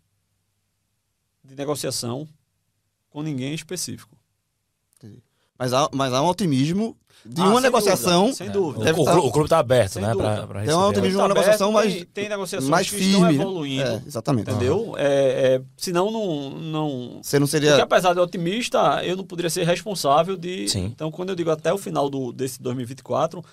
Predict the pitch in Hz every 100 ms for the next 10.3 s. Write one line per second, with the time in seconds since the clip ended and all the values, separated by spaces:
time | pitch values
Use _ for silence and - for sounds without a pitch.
0 | _ _ - - 220 202 202 208 180 175
1 | 254 - 208 196 170 - 123 131 160 -
2 | _ _ _ _ _ _ _ - 117 120
3 | 120 156 185 135 113 117 135 139 131 123
4 | 156 - 131 107 131 - - _ _ _
5 | _ _ 131 165 139 156 - 196 _ 208
6 | 196 180 196 - 240 247 135 113 104 -
7 | 113 110 117 139 143 135 131 117 131 -
8 | 123 156 160 143 143 127 117 131 131 123
9 | 127 127 - 160 127 107 107 110 113 139
10 | - 131